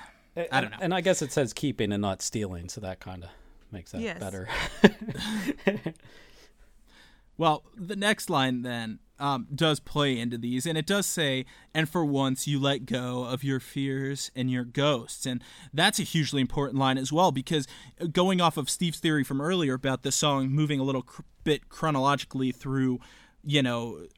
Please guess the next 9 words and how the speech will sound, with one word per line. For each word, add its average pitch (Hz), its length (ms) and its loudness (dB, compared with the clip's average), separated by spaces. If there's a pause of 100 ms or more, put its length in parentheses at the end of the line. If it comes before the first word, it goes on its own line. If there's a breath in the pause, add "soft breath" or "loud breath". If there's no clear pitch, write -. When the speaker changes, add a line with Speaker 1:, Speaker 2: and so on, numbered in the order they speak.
(140)
Speaker 2:
early 147 280 4
dating 135 380 4
through 131 380 0
the 127 180 -4
actual 127 360 -4
in 123 200 -4
love 143 180 0
phase, 120 520 -8 (760 soft breath)
um, 131 360 2